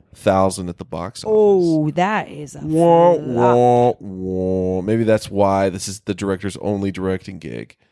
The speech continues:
Speaker 1: It's got a, it, it didn't have a critic score on Rotten Tomatoes. It has sixty-two percent audience score, six point one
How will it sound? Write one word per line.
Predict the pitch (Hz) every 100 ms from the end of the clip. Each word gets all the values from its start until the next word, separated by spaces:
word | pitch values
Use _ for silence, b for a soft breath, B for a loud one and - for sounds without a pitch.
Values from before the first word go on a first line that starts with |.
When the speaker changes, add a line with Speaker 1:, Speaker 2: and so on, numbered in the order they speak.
| _ _ _ _
Speaker 1:
It's | -
got | - 127
a, | 117 -
it, | - 139 -
it | 127
didn't | 160 175
have | 165 131
a |
critic | 117 - 135 120
score | - - 98 92
on |
Rotten | 92 87
Tomatoes. | - 92 71 71 80
It | 101
has | 90
sixty-two | - 127 - 120 117 113
percent | 101 - 95 - -
audience | 110 110 104 -
score, | - - 64 53 53 b b b b -
six | - 160 -
point | - 123 78
one | 107 117 110 101 101